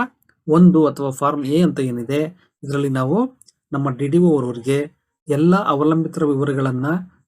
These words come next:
ನಾವು ಕನ್ನಡ ಮತ್ತು ಇಂಗ್ಲಿಷ್ನಲ್ಲಿ ಭರ್ತಿ ಮಾಡಿ ಡಿ ಡಿ ಒ ಅವರಿಗೆ ಸಲ್ಲಿಸಬೇಕಾಗುತ್ತೆ. ಜೊತೆಗೆ ಆ ಸಮಯದಲ್ಲಿ ನಾವು ಒಂದು ಕಲರ್ ಫೋಟೋವನ್ನು ಕೂಡ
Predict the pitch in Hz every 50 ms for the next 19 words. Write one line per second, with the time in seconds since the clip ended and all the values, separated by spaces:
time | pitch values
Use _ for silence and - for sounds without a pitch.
0 | _ - 135 135 151 208 233 240 _ _ _ _ _ - 143 143 151 156 175 175
1 | 170 165 165 - 151 143 143 143 143 139 - 143 131 127 131 123 139 135 135 -
2 | 226 202 175 135 123 117 131 135 143 147 - _ _ _ _ _ _ _ - 151
3 | 156 151 170 147 147 135 127 123 131 135 120 - 143 143 151 147 - - 151 139
4 | 143 135 131 131 131 - 220 240 - _ _ _ _ _ _ _ - 165 160 175
5 | 165 165 160 151 - 151 151 156 156 139 151 143 151 185 233 262 262 - _ _
6 | _ - 156 143 143 143 170 233 269 285 _ _ _ _ _ _ _ _ - 160
7 | 156 151 160 151 - 147 156 165 170 - - 156 156 160 - 175 165 165 147 143
8 | 147 143 139 - 131